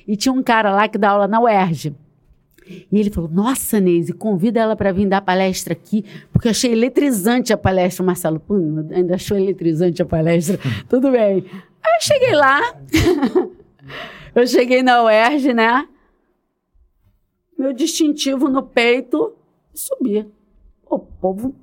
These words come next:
não gosta muito de polícia. Aí tinha lá um comandante da P M, um negócio assim, ele quase pedindo desculpa pra plateia porque era policial. Eu,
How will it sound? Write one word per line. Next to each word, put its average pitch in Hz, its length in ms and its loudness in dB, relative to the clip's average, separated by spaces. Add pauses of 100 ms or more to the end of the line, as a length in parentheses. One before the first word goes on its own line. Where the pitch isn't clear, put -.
não 233 220 -2
gosta 262 300 0
muito 254 260 0
de 220 80 -4
polícia. 240 480 -4 (920)
Aí 679 120 -18
tinha 320 220 0
lá 262 240 2
um 214 400 -2
comandante 185 720 -2
da 175 80 -2
P 180 120 -4
M, 180 100 -2
um - 20 -6
negócio 190 320 -4
assim, 214 200 -16 (540)
ele 415 80 -2
quase 285 280 0
pedindo 277 340 0
desculpa 233 580 -4
pra 208 140 -6
plateia 202 360 -2
porque - 220 -10
era 202 120 0
policial. 202 680 -4
Eu, 190 220 -6